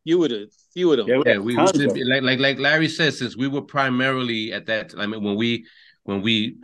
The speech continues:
Speaker 3: when the group was born, we, we started off writing and arranging our songs a cappella, 'cause like you said, we didn't, we didn't have instrumentation. So we were able to just kinda one, two, three, and into any song we wanted to, um, in those days, you know? So we had a lot of originals.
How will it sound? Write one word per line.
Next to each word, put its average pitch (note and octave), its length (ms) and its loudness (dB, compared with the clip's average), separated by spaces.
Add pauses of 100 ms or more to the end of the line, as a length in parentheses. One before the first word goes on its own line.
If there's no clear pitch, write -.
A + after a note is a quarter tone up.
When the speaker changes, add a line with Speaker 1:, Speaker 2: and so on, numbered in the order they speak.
(200)
Speaker 3:
when G#2+ 220 -6
the G2 80 -4
group A#2+ 260 -2
was G#2 140 -2
born, G2+ 560 -2
we, G2+ 260 -6
we G2+ 120 -4
started G#2 420 -2
off G2+ 400 -2
writing G#2 720 -2
and F#2+ 120 -8
arranging F#2+ 540 -4
our F#2 80 -4
songs G2+ 300 -4
a F2+ 100 -2
cappella, G2 440 -2
'cause F2 200 -8
like F2 120 -6
you E2+ 60 -8
said, F#2+ 260 -2
we F#2 120 -6
didn't, G2+ 200 -4
we G2 120 -8
didn't G2+ 140 -6
have G2 140 -2
instrumentation. F2+ 800 -6 (400)
So F#2+ 260 -8
we A2 180 0
were A#2+ 120 2
able G#2 380 -2
to F#2+ 160 -8
just F#2 280 -6
kinda G2+ 260 -2
one, G#2 260 -2
two, G#2 220 -8
three, G#2 260 -2
and F#2 120 -2
into F#2 300 -6
any G2+ 280 -4
song G2 280 -6
we F#2 100 -4
wanted G2 360 -4
to, E2+ 160 -4
um, E2+ 180 -6
in F2 140 -6
those D#2+ 220 -8
days, C#2+ 360 -10
you E2+ 80 -10
know? D#2+ 100 -10
So E2+ 220 -8
we E2 160 -6
had F#2+ 120 -6
a F#2+ 40 -6
lot F#2+ 160 -2
of F2 80 -6
originals. F#2 680 -4